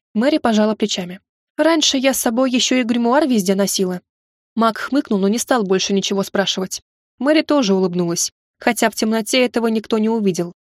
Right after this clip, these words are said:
Как и того, насколько быстро улыбка сползла с ее губ. В картах еще была тень. Что это за тень и какое неотвратимое будущее?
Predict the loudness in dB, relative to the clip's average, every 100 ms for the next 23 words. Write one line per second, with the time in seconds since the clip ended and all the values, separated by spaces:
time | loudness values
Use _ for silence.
0 | _ _ 0 2 2 0 0 0 -2 0
1 | 0 0 0 -2 -2 -2 2 0 0 -4
2 | 0 0 4 2 2 0 0 -4 -10 -18
3 | _ _ _ _ -6 -2 0 0 0 0
4 | 0 0 0 0 -2 -4 -6 _ _ _
5 | _ -8 0 2 2 2 2 2 0 0
6 | -2 _ -2 0 2 2 2 0 -2 -4
7 | -2 -2 -2 0 2 2 0 -4 -8